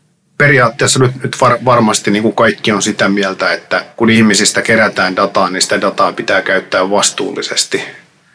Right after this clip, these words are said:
Mitä se vastuullisuus sitten, sitten tarkoittaa, niin sitä on pohdittu myöskin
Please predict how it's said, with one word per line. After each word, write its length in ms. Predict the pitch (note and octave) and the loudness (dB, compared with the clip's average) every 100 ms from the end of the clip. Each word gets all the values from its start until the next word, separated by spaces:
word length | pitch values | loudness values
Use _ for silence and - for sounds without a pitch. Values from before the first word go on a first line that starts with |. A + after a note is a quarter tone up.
| - - _ _ _ - | -20 -20 _ _ _ -6
Mitä 200 | A2 A#2+ | 0 2
se 140 | A#2 | 2
vastuullisuus 720 | A2+ A#2 - A#2+ G#2+ G2+ G2+ - | 2 2 2 2 2 2 0 -2
sitten, 320 | A2 A2 G2+ | -2 -2 0
sitten 360 | - B2 A2+ G#2 | 0 0 0 2
tarkoittaa, 580 | B2 A2+ G#2 - G#2 G2+ | 2 2 -2 -4 -4 -2
niin 120 | G2+ | -2
sitä 200 | - A2 | 0 0
on 100 | G2+ | 2
pohdittu 460 | A2+ A2 G2+ A#2 | 2 2 0 0
myöskin 520 | G#2 A2 G#2 - G#2 | 0 2 0 0 -2